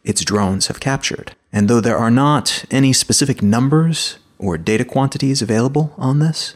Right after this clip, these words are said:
that's got to be a massive stockpile, seeing as how they collect this type of data daily in numerous places around the world. And this effort is meant to help them basically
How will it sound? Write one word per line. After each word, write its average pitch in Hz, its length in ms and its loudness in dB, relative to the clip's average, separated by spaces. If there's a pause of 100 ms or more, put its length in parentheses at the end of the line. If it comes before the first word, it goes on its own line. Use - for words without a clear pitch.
(120)
that's 127 600 -2
got - 500 -4
to - 80 -4
be 107 340 0
a 110 160 2
massive 110 500 2
stockpile, - 720 -4 (140)
seeing 117 320 2
as 107 100 2
how 113 220 0
they - 360 -4
collect 123 460 -2
this 101 160 0
type 95 220 -2
of 76 140 -12
data 113 400 -2 (120)
daily - 560 -2 (100)
in 101 380 0
numerous 120 560 4
places - 720 -8
around 90 340 -2
the - 80 -12
world. 123 520 -2 (160)
And 104 120 2
this 113 140 2
effort 165 340 2
is 113 180 0
meant 160 320 2
to 127 100 0
help 156 260 0
them 113 160 4
basically - 720 0